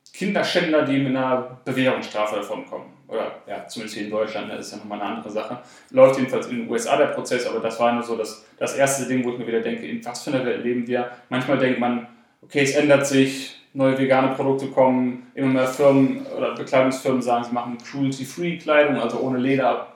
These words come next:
Pelz oder dergleichen.“ Und dann kommt wieder sowas und man denkt wieder, man ist irgendwie zwanzig Jahre plötzlich wieder zurück, äh, in der Zeit, wo man zehn Jahre ins Gefängnis geht. Ich meine, natürlich, unter den legalen Bedingungen, natürlich ist es illegal, in so einen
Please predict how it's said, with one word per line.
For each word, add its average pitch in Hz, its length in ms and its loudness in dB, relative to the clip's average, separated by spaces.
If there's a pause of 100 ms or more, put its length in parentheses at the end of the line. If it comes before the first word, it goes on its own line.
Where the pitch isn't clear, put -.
(120)
Pelz 135 260 0
oder 123 360 0
dergleichen.“ 123 600 0 (1300)
Und 120 160 -10
dann 117 280 0
kommt 135 160 2
wieder 120 160 2
sowas 127 300 2
und 131 80 2
man 127 100 0
denkt 131 180 2
wieder, 123 160 2
man 117 160 0
ist 120 140 -6
irgendwie 117 320 -8
zwanzig 113 400 -6
Jahre 113 240 -2
plötzlich 117 280 -8
wieder 113 380 -4
zurück, 135 420 -4 (320)
äh, 107 220 -6
in 110 60 -6
der 104 140 -4
Zeit, 127 360 0 (460)
wo 117 80 -10
man 110 180 -8
zehn 131 340 -2
Jahre 123 220 0
ins 117 220 -4
Gefängnis 131 460 -4
geht. 120 240 -4 (180)
Ich - 60 -10
meine, 170 180 4
natürlich, - 500 -2 (1160)
unter 131 220 -4
den 120 200 0
legalen 117 400 2
Bedingungen, 131 680 0
natürlich 120 380 -4
ist 117 100 -12
es - 160 -12
illegal, 117 480 -2
in 117 140 0
so 113 180 0
einen 101 420 -6